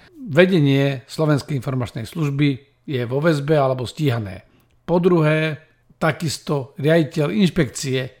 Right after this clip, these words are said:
je stíhaný. Tieto inštitúcie, e, majú vo svojom vnútri osoby blízke práve týmto väzobne stíhaným alebo stíhaným osobám.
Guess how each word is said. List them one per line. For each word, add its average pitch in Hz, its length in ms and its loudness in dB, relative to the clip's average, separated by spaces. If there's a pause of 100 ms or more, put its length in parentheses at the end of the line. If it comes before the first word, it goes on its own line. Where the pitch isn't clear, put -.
(220)
je 147 180 -6 (220)
stíhaný. 113 560 -4 (240)
Tieto 240 320 -2
inštitúcie, 151 880 2
e, 143 80 -4 (240)
majú 135 640 0
vo 135 80 0
svojom 135 320 0
vnútri 131 400 0 (200)
osoby 190 480 0
blízke 143 640 -2
práve 147 400 0
týmto 135 400 -4
väzobne 147 480 0
stíhaným 135 480 -2
alebo 127 240 -4
stíhaným 127 480 -6
osobám. 107 560 -10